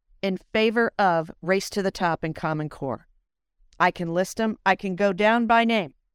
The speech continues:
They're the same people. They may have changed companies, or I should say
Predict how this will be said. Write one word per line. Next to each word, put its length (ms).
They're 200
the 100
same 340
people. 420
They 140
may 180
have 220
changed 580
companies, 720
or 440
I 120
should 240
say 380